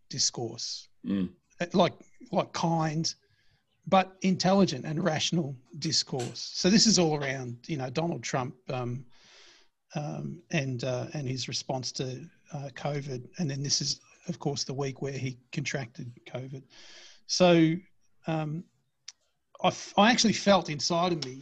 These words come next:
Speaker 1: you know, at the time, but also in retrospect, um, "Oh, you know, I've just been accused of being a control freak. Am I being a control freak?" And, um, you know, being aware of, um,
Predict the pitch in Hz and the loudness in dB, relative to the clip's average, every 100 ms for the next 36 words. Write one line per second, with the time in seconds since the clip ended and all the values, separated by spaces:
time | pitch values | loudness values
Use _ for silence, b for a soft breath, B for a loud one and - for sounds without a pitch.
0 | - - 143 147 165 - 180 165 - - | -14 -12 -12 -12 -16 -8 -8 -6 -6 0
1 | 214 139 123 196 - - 165 160 151 147 | 2 0 -2 -8 -10 -12 -10 -8 -6 -8
2 | 131 139 151 147 147 147 - 160 - 135 | -10 -12 -14 -14 -12 -12 -10 -12 -10 -14
3 | 127 _ b b b b b _ 139 139 | -14 _ b b b b b _ -10 -10
4 | 139 135 131 _ _ _ _ - 190 202 | -8 -10 -12 _ _ _ _ -4 2 2
5 | 170 123 123 151 151 143 - 165 120 165 | 2 -2 -4 -4 -4 -6 -4 -4 -2 -4
6 | 156 139 139 120 - 156 - - 165 180 | -4 -8 -8 -10 -12 -14 -10 -6 -4 -6
7 | - 117 - 220 226 160 147 139 147 127 | -8 -10 0 2 4 0 -4 -8 -10 -8
8 | 135 139 - 135 - 160 151 - b b | -8 -10 -14 -16 -10 -10 -10 -14 b b
9 | b b b _ 147 139 139 139 170 151 | b b b _ -10 -8 -10 -8 -6 -6
10 | 151 156 147 139 151 147 139 131 - - | -6 -6 -6 -6 -6 -6 -10 -14 -18 -20
11 | _ 165 135 139 135 135 | _ -12 -10 -10 -14 -16